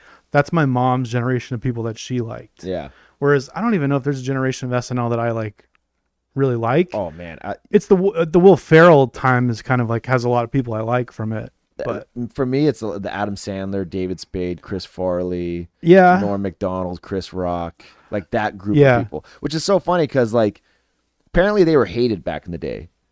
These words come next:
Speaker 2: like, by the S N L, uh, fans, like, the
Speaker 1: Mm-hmm.
Speaker 2: people that watched S N L, 'cause it wasn't the prior group.
Speaker 1: Yeah.
Speaker 2: But I thought,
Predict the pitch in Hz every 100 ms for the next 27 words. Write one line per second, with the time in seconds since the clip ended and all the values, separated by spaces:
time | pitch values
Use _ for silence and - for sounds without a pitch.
0 | _ _ 95 98 - - 110 104 90 101
1 | 104 101 101 98 98 92 - 95 90 82
2 | - - 101 92 95 113 110 98 90 127
3 | 135 101 80 87 95 87 98 95 101 101
4 | 95 82 95 117 117 113 98 - _ _
5 | _ _ - 110 - 107 98 110 101 143
6 | 151 - 131 117 120 _ _ _ _ -
7 | 104 120 - - _ - 113 131 262